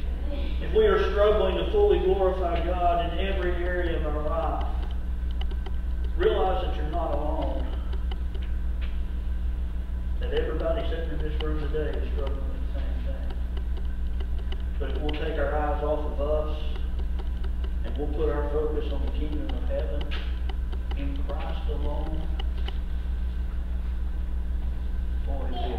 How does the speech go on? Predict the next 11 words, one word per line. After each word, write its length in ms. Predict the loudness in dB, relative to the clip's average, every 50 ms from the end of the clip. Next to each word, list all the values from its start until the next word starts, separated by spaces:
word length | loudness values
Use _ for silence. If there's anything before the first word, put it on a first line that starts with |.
| 0
different 300 | 0 0 0 0 0 0
place. 440 | 0 -2 -2 -2 -2 -2 -2 0 0 0 0 0 0 0 -2 -2 -2 -2 -2 0 0 0 0 0 -2 0 0 0 0 0 0 0 0 0 0 0 0 0 0 -2
Clean 240 | 0 0 0 2 2
up 160 | 0 0 0
the 100 | 0 0
heart. 460 | 0 0 -2 -2 -2 -2 -2 -2 -2 -2 -2 -2 0 0 0 0 0 -2 -2 -2
Clean 240 | -2 -2 0 0
up 80 | 0 0 0
the 60 | 0
inside. 640 | 0 0 0 0 0 -2 0 -2 -2 -2 -2 -2 -2 -2 -2 -2 -2 -2 -2 -2 -2 -2 -2 -2 -2 0 0 -2 -2 -2 -2 -2 -2 -2 -2 -2 -2 -2 -2 -2 0 0 0 0 0 -2 -2 -2 -2 -4 -2 -2 -2 0 0 0 0
Selfishness. 840 | 0 0 0 2 2 0 0 0 0 0 0 -2 0 -2 -2 -2 -2